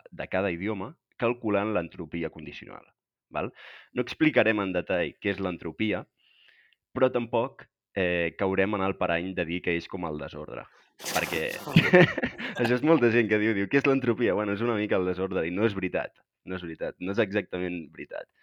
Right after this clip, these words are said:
Em, però, bueno, en qualsevol cas, no parlarem d'entropia, simplement que debús que, eh, això de la densitat d'informació és, eh,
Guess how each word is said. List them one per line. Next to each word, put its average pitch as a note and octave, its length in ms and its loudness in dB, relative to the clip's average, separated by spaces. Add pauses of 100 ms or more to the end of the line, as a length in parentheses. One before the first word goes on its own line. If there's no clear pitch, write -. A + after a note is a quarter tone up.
(600)
Em, E2 720 -4 (100)
però, A2+ 140 4
bueno, F#2 160 4
en - 20 -4
qualsevol A2+ 400 0
cas, A#2+ 160 2
no G2 80 -4
parlarem F#2 380 0
d'entropia, F#2 520 -2
simplement A2+ 640 -2
que F#2 160 0
debús G#2+ 320 -2
que, F2+ 80 0
eh, E2 300 -4 (160)
això F2+ 180 -6
de G#2 140 0
la G2 100 0
densitat F2+ 480 -4
d'informació F#2 720 -6 (920)
és, G#2+ 220 0 (100)
eh, F2+ 320 0